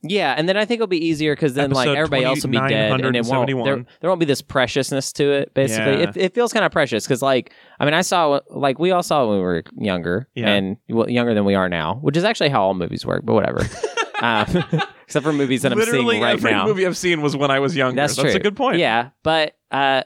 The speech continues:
Speaker 1: but no, I feel like the movie is a little bit precious, and who knows? Maybe, maybe it won't. Maybe it won't hold up,
Speaker 2: One
Speaker 1: but we
Speaker 2: thing
Speaker 1: can't
Speaker 2: that's
Speaker 1: tell right
Speaker 2: definitely
Speaker 1: now.
Speaker 2: changed for me is that as a kid, I did not care that they were rich, and now I kinda hate 'em.
Speaker 1: Yeah, it's really annoying.
Speaker 2: They're, like, so flippant about their money. Like, the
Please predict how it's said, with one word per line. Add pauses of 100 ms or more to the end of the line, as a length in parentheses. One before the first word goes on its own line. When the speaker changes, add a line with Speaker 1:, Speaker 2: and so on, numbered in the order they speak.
Speaker 1:
but
no,
I
feel
like
the
movie
is
a
little
bit
precious, (100)
and
who
knows?
Maybe,
maybe
it
won't. (180)
Maybe
it
won't
hold
up,
Speaker 2:
One
Speaker 1:
but
we
Speaker 2:
thing
Speaker 1:
can't
Speaker 2:
that's
Speaker 1:
tell
right
Speaker 2:
definitely
Speaker 1:
now.
Speaker 2:
changed
for
me
is
that
as
a
kid,
I
did
not
care
that
they
were
rich,
and
now
I
kinda
hate
'em.
Speaker 1:
Yeah,
it's
really
annoying.
Speaker 2:
They're,
like, (100)
so
flippant
about
their
money.
Like,
the